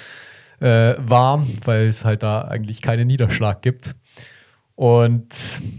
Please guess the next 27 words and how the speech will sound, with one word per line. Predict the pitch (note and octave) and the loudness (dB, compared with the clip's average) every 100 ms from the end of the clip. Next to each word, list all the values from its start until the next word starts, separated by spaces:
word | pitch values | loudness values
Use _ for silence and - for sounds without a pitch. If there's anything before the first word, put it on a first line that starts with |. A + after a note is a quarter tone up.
| - - _ _ - | -18 -20 _ _ -12
äh, | - A#2 A2+ | 0 2 2
beim, | A2+ A#2 | 2 0
also | B2+ A2+ - - - | 2 -2 -2 -10 -12
zum | - | -10
Regencape, | - C3 B2+ B2 A2 - _ - | -4 -2 0 0 0 -4 _ -8
das | A2+ - - - _ | -8 -8 -18 -20 _
Problem | B2+ A2 A#2 C3 | -4 0 2 2
mit | B2 | 2
dem | A#2+ | 0
Ding | B2 | 0
ist | B2 A#2 | -2 0
halt, | A2+ A2 | 0 0
die | A2+ | -2
Nässe | A2 A#2+ A#2 | 0 0 0
kommt | A#2 A#2+ - | -2 -2 -2
nicht | B2 - | -2 0
nur | A#2+ | 0
von | A#2+ B2 | 0 -2
oben. | C#3+ D3 G2 E2+ | 0 0 0 -2
Die | A2 G#2+ | -4 -4
meiste | A2+ A#2+ A#2+ | 0 -2 -2
kommt | A#2+ A#2+ | -4 -4
halt | A2 | -4
von | A2+ | -4
der | A2 | -4
Straße | - C3+ C3 | -2 -2 0
rauf. | G#2+ C#3 G#2+ | 2 4 4